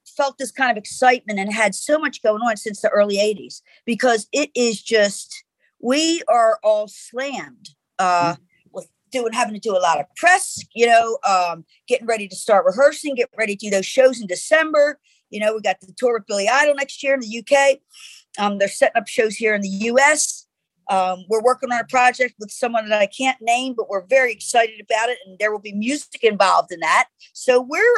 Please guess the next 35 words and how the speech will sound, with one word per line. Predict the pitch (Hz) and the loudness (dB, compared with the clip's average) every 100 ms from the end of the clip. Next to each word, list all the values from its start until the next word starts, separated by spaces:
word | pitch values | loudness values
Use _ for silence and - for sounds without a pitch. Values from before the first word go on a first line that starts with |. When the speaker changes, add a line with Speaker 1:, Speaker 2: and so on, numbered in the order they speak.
| 339 | 2
Speaker 1:
um, | 285 269 - _ _ _ - | 0 -8 -16 _ _ _ -12
we're | 330 427 311 330 | -6 -6 -4 -6
on | 302 | -4
the | 240 | 0
right | 247 247 | 0 0
track. | - 214 175 151 _ _ _ - | -6 -4 -4 -8 _ _ _ -4
And | 214 220 220 202 | -2 -4 -10 -12
m-, | 240 - 226 | -12 -10 0
myself, | 240 - 330 330 262 | 0 2 2 2 0
on | |
a | 226 | 0
personal | 294 294 311 302 | -2 -2 -2 2
level, | 302 302 311 _ _ _ _ _ _ 220 | 2 2 -4 _ _ _ _ _ _ -6
I | 202 - | -6 -4
can't | 302 - | -6 -4
believe | 262 254 254 | -4 -4 -2
that | 233 | 2
I | 208 | 4
had | 214 202 | 4 -2
this | 196 - | -4 0
book | 254 233 | 0 2
out, | 196 180 175 - | 2 2 -2 -2
and | 196 196 | -2 0
I | 196 196 | -2 -2
am | 196 190 190 | -2 -4 -6
so | - 214 190 180 | -6 -4 -4 0
very | 220 226 180 | 2 2 -2
pleased | - 170 156 - | -4 -6 -6 -10
with | 123 - | -12 -12
it. | 117 _ _ | -14 _ _
Very, | 185 190 226 196 | -2 4 4 4
very | 160 143 | 2 -2
pleased | - 131 135 - | -6 -8 -8 -8
with | - | -4
it. | 131 | -4